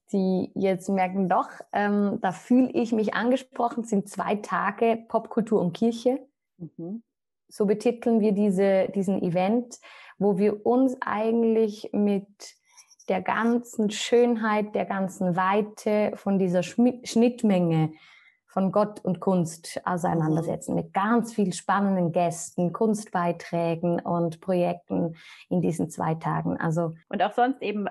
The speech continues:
Speaker 2: alle anderen Sachen, den Central Arts Blog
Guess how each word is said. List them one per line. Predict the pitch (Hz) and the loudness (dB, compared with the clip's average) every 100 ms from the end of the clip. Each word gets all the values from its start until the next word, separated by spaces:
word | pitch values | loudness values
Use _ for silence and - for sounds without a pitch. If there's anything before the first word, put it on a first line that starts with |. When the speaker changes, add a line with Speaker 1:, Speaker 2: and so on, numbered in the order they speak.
| - - | -8 -4
Speaker 2:
alle | 196 208 | -2 0
anderen | 180 214 226 | 0 -2 0
Sachen, | 196 220 214 208 202 | -2 -2 -2 -4 -2
den | 190 180 - - - - | -4 -4 -10 -14 -14 -8
Central | - 185 196 | -4 -2 0
Arts | - 175 180 - - | 0 0 -4 -12 -2
Blog | 202 214 | 0 0